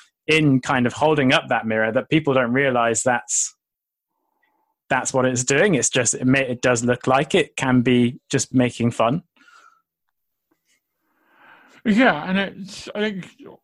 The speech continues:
Speaker 2: particularly in the diversity, diversity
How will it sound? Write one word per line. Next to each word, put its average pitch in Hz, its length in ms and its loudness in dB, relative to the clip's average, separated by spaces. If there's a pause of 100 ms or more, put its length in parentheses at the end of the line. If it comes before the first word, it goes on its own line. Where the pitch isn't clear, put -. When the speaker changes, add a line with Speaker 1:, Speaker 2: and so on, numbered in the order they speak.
(400)
Speaker 2:
particularly 196 640 -4
in 160 140 -6
the 156 220 -4
diversity, 170 920 0
diversity 160 920 0